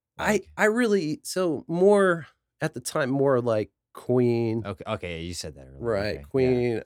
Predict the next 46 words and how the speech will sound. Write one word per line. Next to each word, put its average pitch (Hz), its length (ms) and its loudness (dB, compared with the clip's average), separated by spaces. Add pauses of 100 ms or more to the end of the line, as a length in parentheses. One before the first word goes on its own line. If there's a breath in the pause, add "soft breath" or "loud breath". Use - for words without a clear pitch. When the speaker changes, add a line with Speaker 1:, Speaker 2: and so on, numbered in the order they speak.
Speaker 1:
um, 107 840 -2 (460)
you 127 140 -2
know, 113 200 -4
things 123 340 -4
like 113 200 -6
that. 107 360 -6
Um, 104 520 -4 (760)
I, 143 200 4
I 135 100 2
did 139 380 0
later, 127 520 0
I 113 100 -6
did 117 300 -4
really 113 420 -2
get 107 200 -4
into 110 220 -6
Zeppelin 107 600 -4
and 90 200 -10
Black 107 240 -10
Sabbath, 104 500 -2
uh, 60 240 -12 (160)
you 107 180 -6
know, 98 160 -6
and, 95 120 -8
and 101 180 -6
bands 107 260 -4
like 101 160 -8
that, 110 240 -4
but, 117 200 -6 (420)
uh, 110 240 -2 (560)
that 135 180 2
was 123 140 -2
more 117 200 0
on 113 80 0
my 101 180 -2
own 101 280 -4 (240)
Speaker 2:
Mm, 85 220 -12 (120)
mm-hmm. 82 180 -14
Speaker 1:
and, 101 140 -8
and 95 200 -8
kinda 101 340 -4
discovering 101 520 -4
that 98 140 -2
on 98 100 -2
my 92 160 -4
own. 101 340 -4